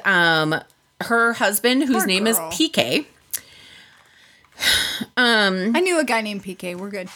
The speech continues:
Speaker 1: Okay. They were traveling in Europe together, and they have
Speaker 2: Mm-hmm.
Speaker 1: two kids. And she
Speaker 2: What are their
Speaker 1: came
Speaker 2: names?
Speaker 1: I don't remember.
Speaker 2: Okay, good. <laughs>
Speaker 1: Yeah.
Speaker 2: A lot of
Speaker 1: She
Speaker 2: weird
Speaker 1: came
Speaker 2: names
Speaker 1: home
Speaker 2: there.
Speaker 1: early, and
Speaker 2: Oh.
Speaker 1: he was in Europe still.
Speaker 2: Oh.
Speaker 1: Her house was broken into.
Speaker 2: <laughs>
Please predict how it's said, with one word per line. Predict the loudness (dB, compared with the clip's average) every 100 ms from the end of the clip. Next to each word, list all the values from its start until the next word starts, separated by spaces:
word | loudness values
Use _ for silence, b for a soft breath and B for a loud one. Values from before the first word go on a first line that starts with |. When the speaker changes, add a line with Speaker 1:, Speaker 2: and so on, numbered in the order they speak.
| -6
Speaker 1:
Okay. | -4 -2 -2 -2 -8 -14 -12 -6
They | -4 -2
were | -4
traveling | -2 -2 -2 -2 -2
in | -2 0
Europe | 0 0 -2
together, | 0 2 4 4 2 0
and | 0
they | 2
have | 2
Speaker 2:
Mm-hmm. | 0
Speaker 1:
two | -2
kids. | 0 0 -2 -8 B B B B
And | 2 4 4 2 2
she | 2 4
Speaker 2:
What | 4
are | 2
their | 2
Speaker 1:
came | 4
Speaker 2:
names? | 2 0 -4 -6 0
Speaker 1:
I |
don't | 2 2
remember. | 0 -2 0
Speaker 2:
Okay, | 0 2 0 -2 -2
good. | -2 0 -2
<laughs> | -4
Speaker 1:
Yeah. | 0 2 4 2 -4 -4
Speaker 2:
A |
lot | 0 2
of | 2
Speaker 1:
She | 2
Speaker 2:
weird | 4 2
Speaker 1:
came | 4
Speaker 2:
names | 4
Speaker 1:
home | 4 4
Speaker 2:
there. | 4
Speaker 1:
early, | 4 2 2 0 0 -2 B B B B
and | 0 4 4 4
Speaker 2:
Oh. | 4 4 2 0 -2 0
Speaker 1:
he | 2
was | 2 2 2 -2 0
in | 2 4 2 2 0 -6 _
Europe | 0 2 2 2
still. | 2 2 0
Speaker 2:
Oh. | 0 2 2 0 0
Speaker 1:
Her | 0
house | 2 4 4
was | 2 2
broken | 2 2 0
into. | 0 0 -2
Speaker 2:
<laughs> | -6